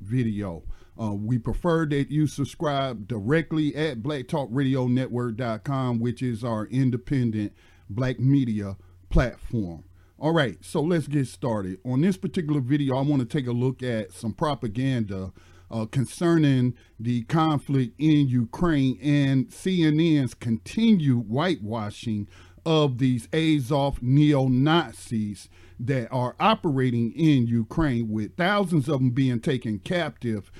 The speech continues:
as prisoners of war, and it's being rumored that they may stand trial for the eight years worth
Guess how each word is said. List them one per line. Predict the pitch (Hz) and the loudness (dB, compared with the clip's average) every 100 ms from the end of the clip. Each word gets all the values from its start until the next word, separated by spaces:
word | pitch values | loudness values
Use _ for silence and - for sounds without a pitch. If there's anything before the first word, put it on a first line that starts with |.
| - - | -14 -6
as | 120 - | -6 6
prisoners | - 180 175 170 156 | 8 8 6 2 2
of | 160 151 | 0 0
war, | 123 120 117 110 - | 0 0 0 -2 0
and | 151 160 139 | 2 4 2
it's | 120 | 0
being | 123 175 135 120 | 0 2 2 2
rumored | 196 175 135 120 | 2 2 0 -2
that | 120 113 | -4 -2
they | 123 | 0
may | 135 170 | 2 2
stand | 175 - 170 165 156 | -2 -2 0 2 2
trial | 156 170 143 120 113 - - - - | 0 -2 0 -2 -4 -8 -20 -20 -4
for | 160 147 135 127 | 4 6 6 4
the | 113 123 123 113 | 0 -2 -2 0
eight | 160 175 | 0 0
years | 127 156 180 165 147 | 0 4 6 6 4
worth | 123 156 156 147 | 0 2 2 0